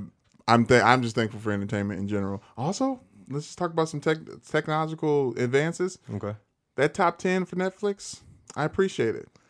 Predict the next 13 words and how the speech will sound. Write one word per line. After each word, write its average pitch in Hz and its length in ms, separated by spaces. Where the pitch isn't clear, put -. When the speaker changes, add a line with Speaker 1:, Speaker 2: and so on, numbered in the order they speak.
Speaker 2:
Do 156 160
you? 170 340
Speaker 1:
It's 160 220
a, 196 60
I 135 160
like 165 360
to 196 80
see 185 260
where 170 220
the 160 80
world 156 340
is 113 140
at. 78 180